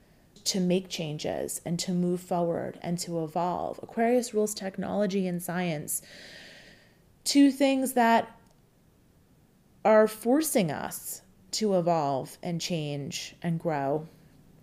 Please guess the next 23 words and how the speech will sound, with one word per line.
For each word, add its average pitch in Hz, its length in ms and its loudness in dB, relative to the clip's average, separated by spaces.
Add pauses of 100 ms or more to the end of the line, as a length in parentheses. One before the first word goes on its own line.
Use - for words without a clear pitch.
(440)
You're 220 260 4
going 254 500 4
to 277 220 4
get 214 280 2
more 202 200 0
clarity 180 800 0
as 170 160 -4
the 190 100 -2
weeks 185 360 -2
go 175 180 2
on, 156 240 -2
because 175 340 -6
we've 196 140 0
had 214 260 2
Mercury 220 380 2
retrograde, 165 760 2 (520)
and 190 580 4 (380)
this 220 480 6
week 196 260 2
Mercury 185 400 2
will 170 200 4
go 170 180 2
direct 160 540 0